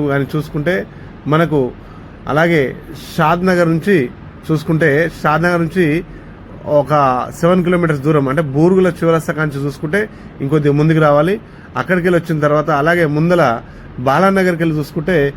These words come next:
బాలానగర్ కాంచి కొద్దిగా ముందుకు వచ్చిన తర్వాత భారత్ పెట్రోల్ బంక్ దగ్గర మరి ఇక్కడ ఈ మ్యాప్ చేయడం జరిగింది. ఒకసారి మ్యాప్ చూద్దాము. ఈ మ్యాప్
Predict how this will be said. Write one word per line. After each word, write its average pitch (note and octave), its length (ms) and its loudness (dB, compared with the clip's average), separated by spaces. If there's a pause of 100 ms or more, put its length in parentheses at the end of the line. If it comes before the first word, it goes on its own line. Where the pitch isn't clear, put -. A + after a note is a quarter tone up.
(340)
బాలానగర్ F3 480 2
కాంచి E3 260 0
కొద్దిగా D3+ 240 0
ముందుకు D#3+ 200 0
వచ్చిన D3+ 200 -4
తర్వాత D3 200 -2 (120)
భారత్ F3+ 340 0
పెట్రోల్ D#3+ 300 0
బంక్ D3 200 -2
దగ్గర E3 180 2 (520)
మరి C#3+ 140 4
ఇక్కడ C#3+ 120 0 (100)
ఈ - 20 -2 (160)
మ్యాప్ E3 260 2
చేయడం D#3+ 280 2
జరిగింది. D#3+ 280 0
ఒకసారి D3+ 280 -2 (100)
మ్యాప్ C3+ 220 -2
చూద్దాము. C#3+ 280 0 (500)
ఈ B2+ 60 -4 (100)
మ్యాప్ E3 180 2